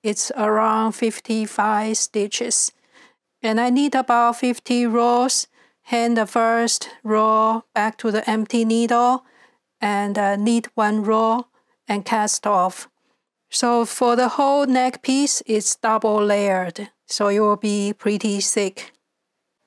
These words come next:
For the bottom piece, I have it from the left fifty-five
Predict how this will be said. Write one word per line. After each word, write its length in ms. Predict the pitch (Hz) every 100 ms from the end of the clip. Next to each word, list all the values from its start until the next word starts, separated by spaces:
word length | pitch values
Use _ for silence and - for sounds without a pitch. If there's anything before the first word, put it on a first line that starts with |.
| _
For 300 | _ - 226
the 340 | 226 233 226 220
bottom 480 | 240 240 254 247 254
piece, 460 | 269 269 277 - - _ _ _ -
I 240 | 208 208
have 320 | 214 214 196
it 160 | 202 196
from 460 | - 208 202 202 202
the 100 | 202
left 720 | 208 208 214 214 214 - - - -
fifty-five 1300 | - 233 220 - 240 226 226 220 240 226 226 247 277